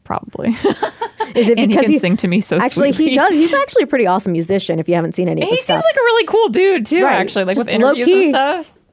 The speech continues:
Speaker 2: He loves Olive Garden. Who doesn't want, I like him
Speaker 1: For
Speaker 2: just 'cause
Speaker 1: real.
Speaker 2: I, I'm not attracted to him, but I like that he just seems chill. Like, I would definitely hang out with him.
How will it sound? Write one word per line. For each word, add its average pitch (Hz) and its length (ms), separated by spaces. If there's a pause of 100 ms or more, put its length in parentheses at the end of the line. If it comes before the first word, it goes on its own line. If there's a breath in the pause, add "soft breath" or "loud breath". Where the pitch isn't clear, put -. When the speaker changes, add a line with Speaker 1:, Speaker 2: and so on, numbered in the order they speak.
(120)
Speaker 2:
He 202 100
loves 233 160
Olive 247 280
Garden. 151 260
Who 208 100
doesn't 233 300
want, 170 160 (540 loud breath)
I - 60
like 539 260
him 494 80
Speaker 1:
For - 60
Speaker 2:
just 453 120
'cause 466 100
Speaker 1:
real. 170 360
Speaker 2:
I, 320 160
I'm 302 160
not 427 140
attracted 262 400
to 214 80
him, 180 60
but 185 100
I 196 60
like 208 540 (340)
that 208 120
he 208 40
just 196 180
seems 208 240
chill. 180 200
Like, 156 140
I 220 100
would 214 80
definitely 185 320
hang 170 140
out 156 120
with 170 100
him. - 220